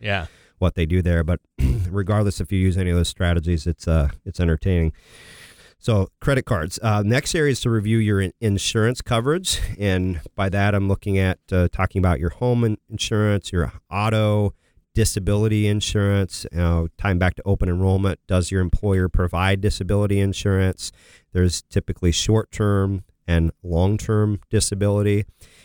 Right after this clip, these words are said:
Speaker 2: So making sure you have the appropriate gaps based on your goals filled in. And that's something as well we can help you to prioritize, look at those benefits,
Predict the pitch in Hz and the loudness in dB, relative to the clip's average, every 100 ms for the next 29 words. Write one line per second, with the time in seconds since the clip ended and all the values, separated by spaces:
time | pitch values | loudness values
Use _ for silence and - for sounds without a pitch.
0 | _ _ - 92 87 87 92 - 95 - | _ _ -4 0 0 2 -2 0 -2 -2
1 | - 95 90 92 78 92 90 90 82 - | -2 0 2 0 0 -2 0 0 0 0
2 | 92 92 - 92 90 90 - - 85 - | 0 0 -2 0 0 0 -4 -2 -2 0
3 | 87 85 85 85 120 104 87 85 - - | -2 0 0 0 0 0 0 -2 -8 -6
4 | 101 85 80 92 76 80 110 123 - 104 | 0 0 2 0 0 0 0 -2 -2 -2
5 | 101 98 92 92 95 92 92 - 90 90 | 0 0 0 0 0 0 0 0 -2 0
6 | 90 82 - 92 98 101 - 101 95 87 | 0 -2 -2 0 2 0 0 0 0 -2
7 | 104 - 95 90 85 - 92 87 92 85 | -4 -4 0 0 0 0 0 0 0 0
8 | - | -2